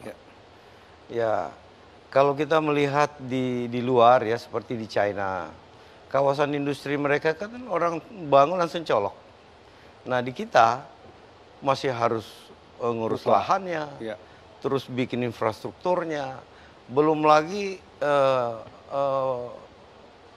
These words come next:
Speaker 2: daya listrik. Ya. Ya, sama dengan di Bantaeng. Kita punya kawasan industri tiga ribu hektar. Dua smelter udah selesai. Nah,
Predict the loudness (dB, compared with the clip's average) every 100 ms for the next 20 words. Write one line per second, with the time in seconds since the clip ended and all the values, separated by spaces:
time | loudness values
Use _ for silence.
0 | -8 2 6 6 2 -4 -4 -6 -8 -14
1 | -14 -12 -12 -18 -20 -10 2 2 4 2
2 | 2 -2 -4 -4 0 -2 0 -4 -6 -14
3 | -20 -20 -20 -4 2 4 4 2 0 -2
4 | 0 0 2 0 0 -6 -6 -8 -8 -2
5 | 0 0 2 0 0 -4 -6 -12 -20 -20
6 | -20 -20 -20 -20 -20 -10 0 2 2 0
7 | 0 0 0 0 0 0 -2 -2 -6 -12
8 | -16 -20 -20 -20 -20 -20 -20 -20 -12 -8
9 | -6 -8